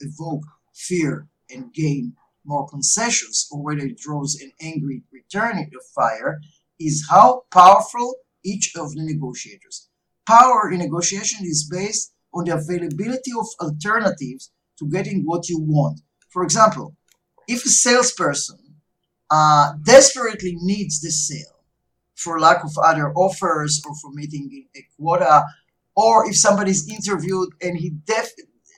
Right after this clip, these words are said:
desperately needs that job, he doesn't have any other offers, uh,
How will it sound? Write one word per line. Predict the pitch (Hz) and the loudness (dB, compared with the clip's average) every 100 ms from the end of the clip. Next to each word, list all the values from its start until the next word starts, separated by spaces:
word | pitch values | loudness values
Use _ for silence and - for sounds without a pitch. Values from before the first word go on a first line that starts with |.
| - | -8
desperately | 202 262 - 254 208 208 | 6 6 6 -4 -10 -8
needs | 208 202 - | -10 -8 2
that | 190 185 | 4 4
job, | 151 180 | 0 -6
he | 165 | 0
doesn't | 180 196 196 | 2 2 -2
have | 185 175 | -10 -10
any | 175 170 | -12 -2
other | 160 160 | -2 -2
offers, | 143 131 - - - - _ _ _ _ _ - | -8 -10 -14 -20 -20 -20 _ _ _ _ _ 6
uh, | 208 | 8